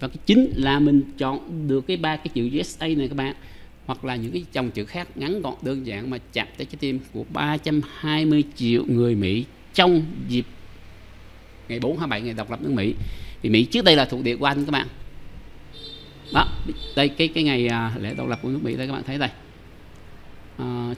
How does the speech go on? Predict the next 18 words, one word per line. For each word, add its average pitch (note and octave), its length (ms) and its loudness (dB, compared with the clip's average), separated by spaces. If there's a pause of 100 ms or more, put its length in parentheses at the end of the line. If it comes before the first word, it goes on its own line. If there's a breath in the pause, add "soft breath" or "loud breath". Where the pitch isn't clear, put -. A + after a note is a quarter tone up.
July C3+ 400 2 (100)
four B2+ 220 -2
đây, A#2+ 240 -4
bạn D#3+ 160 -6
thấy C3+ 140 -4
đây. B2+ 120 -6 (100)
Đó. A#2 260 -4 (500 loud breath)
Thì B2+ 320 2 (440)
những D3 160 4
người E3+ 120 8
bán C#3+ 140 4
áo F#3+ 80 4
thun D#3+ 180 4 (140)
chuyên E3 140 2
nghiệp C3 180 6
thì B2 120 0
phải A2+ 200 -6
nắm D3+ 220 2